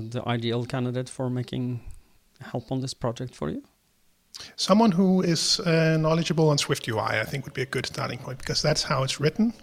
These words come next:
Speaker 2: So, um, I'm, you know, I'm not a programmer, so I'm kind of, kind of self-taught in this area. So it doesn't have to be a, a ninja expert at it, but, uh, but ideally a, a programmer who, uh, knows his way around or her way around Swift, uh, U I would be a, a good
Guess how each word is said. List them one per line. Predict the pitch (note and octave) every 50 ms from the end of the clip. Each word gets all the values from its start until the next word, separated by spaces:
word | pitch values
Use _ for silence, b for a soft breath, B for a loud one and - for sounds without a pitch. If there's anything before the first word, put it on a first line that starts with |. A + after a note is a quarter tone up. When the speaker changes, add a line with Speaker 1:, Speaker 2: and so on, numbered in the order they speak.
| - _ _ _ _ _ _ _ - - -
Speaker 2:
So, | - - D#3 C#3 C3 C3+ B2+ A2 - - -
um, | D3+ C3+ C3 B2+ C3+ C3+ C#3 D3
I'm, | C#3+ D3+ D3+ D3
you | D#3 D3
know, | C#3+ D3
I'm | C#3 C#3+ D3
not | C#3+ C#3
a | C3+
programmer, | - - C#3+ C#3 C#3 - D3+ D3 D3+ E3 D#3 -
so | - - - C3+ B2
I'm | B2 A#2 C#3+ D#3
kind | - - C#3+ B2+
of, | A#2+ A#2+ - -
kind | - D#3 C3
of | A#2+ -
self-taught | - C#3 B2+ C3 - - - C3+ C3
in | B2
this | B2 A#2+ -
area. | C3+ C3+ C3 B2+ A#2+
So | -
it | C3 C3
doesn't | D3+ C3+ C3 - -
have | B2+ B2
to | - D3
be | - C3+ C3 A#2+
a, | A#2 B2+ - B B B B B B B B
a | C#3
ninja | C3+ C3+ C#3+ D#3 D#3+ D#3 E3+ D3+ D3 -
expert | D#3+ - - - - - D#3 D#3 D#3 E3
at | D#3+ D#3+ E3
it, | F#3 F#3+ - -
but, | - D3 C#3 - -
uh, | - C#3 C#3 C3+
but | C3+ - D#3 D3
ideally | C3+ C#3 C#3+ C#3+ D3 D3+ D3+ C#3+
a, | C#3 C#3+ -
a | - D3
programmer | - - E3 D#3+ D#3+ E3 D#3+ D#3+ D#3 D#3
who, | C3 C3 C3+ C3+ B2+
uh, | B2+ B2 C3
knows | C3 C3+ C3+ -
his | -
way | - D3
around | C#3 C#3 B2+ C3 C#3 D3 D3 D3+
or | D3 B2+ - - - -
her | D#3+ D#3
way | D3+ D#3 D3+ D3
around | C#3+ C#3 D3 C#3 D#3 -
Swift, | - - D#3 - - - - -
uh, | D3+
U | D3 C#3 C#3 D3
I | C#3+ C3 C3
would | B2+ B2 - _
be | - C3 C3
a, | C3+ - B B B B B B B
a | - - _
good | - C#3+ C3+ C3+ -